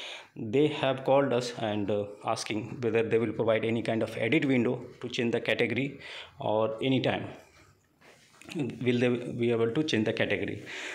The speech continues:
So it doesn't seem so, because, uh,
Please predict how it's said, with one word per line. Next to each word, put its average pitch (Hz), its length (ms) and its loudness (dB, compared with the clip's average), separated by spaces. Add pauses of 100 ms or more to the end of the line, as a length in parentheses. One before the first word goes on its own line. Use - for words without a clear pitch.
(140)
So - 220 -4 (100)
it 135 140 0
doesn't 127 300 6
seem 156 220 4
so, 135 380 0 (480)
because, 110 480 0 (640)
uh, 120 240 -6